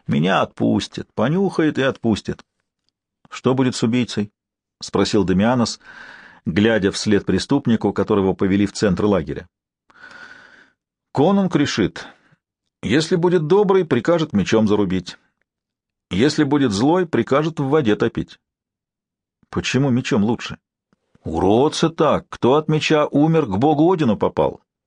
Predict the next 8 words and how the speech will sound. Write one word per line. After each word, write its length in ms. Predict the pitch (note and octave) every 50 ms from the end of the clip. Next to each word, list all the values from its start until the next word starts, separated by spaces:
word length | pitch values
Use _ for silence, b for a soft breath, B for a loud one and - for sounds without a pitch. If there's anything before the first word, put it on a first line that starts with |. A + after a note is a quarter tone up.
| _ _ _ _ _ _ _ -
Кто 260 | - - - B2+ C#3
без 220 | C3+ C3 A#2 - -
крови 320 | C3+ A#2+ D3+ F#3 F#3 F3
умер, 320 | D3+ A#2+ F#2+ E2 D2+ E2
тот 240 | - - C3 C3+ -
под 160 | - B2 G2
землю 340 | E2 G2 G#2 G2+ G2 F2+ F2
идет». 260 | E2 D#2 D#2 - -